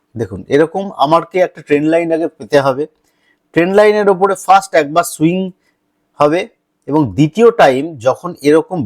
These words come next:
ব্রেকআউট হবে তখন এখানে আমি এন্ট্রি করব। এটা হবে আমার মূল বা বেসিক স্ট্র্যাটেজি। তাহলে ফার্স্ট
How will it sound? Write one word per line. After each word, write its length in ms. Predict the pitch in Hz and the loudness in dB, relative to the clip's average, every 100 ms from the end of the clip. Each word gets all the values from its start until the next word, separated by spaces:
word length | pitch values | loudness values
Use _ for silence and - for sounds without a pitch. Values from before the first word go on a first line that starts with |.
| 90 | 0
ব্রেকআউট 440 | 143 180 175 135 104 | 0 2 2 0 -4
হবে 180 | 98 139 185 _ _ _ _ - | -8 -8 -10 _ _ _ _ -2
তখন 320 | 143 - 135 151 _ _ _ _ _ _ _ - 143 | -2 0 -2 -4 _ _ _ _ _ _ _ -4 -2
এখানে 220 | 185 185 151 | 0 2 2
আমি 140 | 131 180 - _ _ _ - | 0 -6 -12 _ _ _ -4
এন্ট্রি 220 | 131 120 117 92 | -2 -2 -2 -4
করব। 200 | 87 80 _ _ _ _ _ _ _ _ _ _ _ _ _ _ _ _ _ _ _ _ 147 | -10 -14 _ _ _ _ _ _ _ _ _ _ _ _ _ _ _ _ _ _ _ _ -4
এটা 140 | 147 170 | -2 0
হবে 140 | 170 170 | 2 0
আমার 140 | 165 156 113 | 0 -2 0
মূল 200 | 139 180 190 123 | 0 -2 -4 -4
বা 80 | 143 107 | -4 -2
বেসিক 280 | 151 - 202 - | -4 -4 -8 -8
স্ট্র্যাটেজি। 420 | 123 98 92 90 - | -6 -6 -10 -10 -2
তাহলে 260 | 147 175 220 - _ _ _ - | 0 0 -2 -6 _ _ _ 0
ফার্স্ট 240 | 214 214 | 0 0